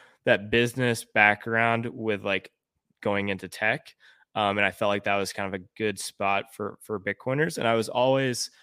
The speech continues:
very, like, freedom minded as an individual. Like, I, I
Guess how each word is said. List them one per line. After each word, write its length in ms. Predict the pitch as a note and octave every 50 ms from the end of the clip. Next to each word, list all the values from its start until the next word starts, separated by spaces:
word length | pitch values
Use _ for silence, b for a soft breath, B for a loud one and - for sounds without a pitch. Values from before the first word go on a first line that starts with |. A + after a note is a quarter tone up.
| b b b b b b _ -
very, 260 | C#3 C3+ C3+ C3+ C3
like, 160 | B2 A#2 -
freedom 540 | - - - B2 A#2+ A#2+ A#2+ B2+ C3 A#2+ A2+
minded 560 | G#2 G2+ G2+ G2+ A2 G#2+ A2+ A2+ A2+ A2+ A#2 -
as 200 | - A2 G#2 G2+
an 100 | G#2+ G#2
individual. 720 | G#2 G#2 G#2 G2+ G2+ G2 F#2+ G#2 A2 A2+ A#2+ B2 - - - -
Like, 140 | G2+ G2 G2
I, 180 | F#2+ F#2+ F#2+ -
I 140 | - G2+